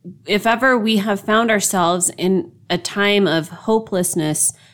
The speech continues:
and helplessness, in understanding that with the thought of taking that away, you will forever take away the only possibility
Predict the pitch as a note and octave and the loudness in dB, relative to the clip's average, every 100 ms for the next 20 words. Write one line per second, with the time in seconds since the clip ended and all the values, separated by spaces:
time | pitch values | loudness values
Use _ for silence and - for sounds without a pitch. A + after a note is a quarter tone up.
0 | - E3+ E3 - A#3+ B3 - F3 F3 D#3+ | -6 0 0 2 0 0 -4 -6 -4 -4
1 | C#3 D#3+ - - - _ _ _ _ _ | -4 -4 -6 -10 -12 _ _ _ _ _
2 | A3 G#3+ G#3 A#3+ B3+ - G#3+ A#3 A#3+ G#3 | 0 2 2 2 0 0 -2 0 0 0
3 | F3 E3+ E3 - _ _ _ _ _ _ | 2 0 -2 -6 _ _ _ _ _ _
4 | _ _ _ - F3+ G3+ G#3 - F#3 - | _ _ _ -12 -2 0 -2 -4 -6 -4
5 | - G3+ A#3+ - F#3 E3+ - A3 A3 G#3+ | 0 2 2 0 -4 -6 -4 -4 -2 0
6 | G3 E3 D3+ F3+ F#3+ D3 D3+ - _ _ | 2 0 -2 -2 -2 -2 -4 -8 _ _
7 | _ - A3+ B3+ C4+ C4+ G#3+ - G3 A3 | _ 0 2 4 2 0 -2 0 2 2
8 | B3 - A#3 A3 F3+ F3+ F3+ F3 E3+ E3+ | 0 0 -2 0 0 0 0 2 0 2
9 | G3 G#3+ G#3+ A3 G3+ F#3 E3+ F3+ F#3+ D#3 | 2 2 -2 -4 -2 -2 -2 -2 -2 -2
10 | C#3+ D#3 | -4 -6